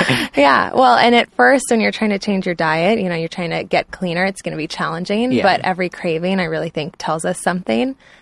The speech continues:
Speaker 1: And so trying to keep it balanced, like, I'll, you know, focus on just filling my plate with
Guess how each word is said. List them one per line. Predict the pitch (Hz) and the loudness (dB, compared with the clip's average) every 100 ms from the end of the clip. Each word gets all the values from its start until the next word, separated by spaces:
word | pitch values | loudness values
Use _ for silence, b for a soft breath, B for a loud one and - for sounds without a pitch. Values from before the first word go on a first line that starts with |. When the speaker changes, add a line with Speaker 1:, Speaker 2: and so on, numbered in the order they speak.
| b | b
Speaker 1:
And | 185 175 | -4 0
so | 185 160 156 156 - | 2 2 2 0 -2
trying | 196 180 170 | -2 -2 -2
to | 180 | -6
keep | - 190 | -6 -4
it | 165 - | -4 -2
balanced, | 147 143 147 - - | -4 -4 -8 -6 -2
like, | 156 - | -2 -2
I'll, | 160 160 160 - b b b | -4 -2 -4 -6 b b b
you | 180 | -4
know, | 156 | -2
focus | - 180 175 180 | 0 2 2 -2
on | 170 147 151 - - | -2 -2 -4 -10 -10
just | - - - | -8 -8 -4
filling | 233 214 190 | 2 2 2
my | 165 | -2
plate | - 180 156 - | -4 -2 -2 -2
with | 165 | -4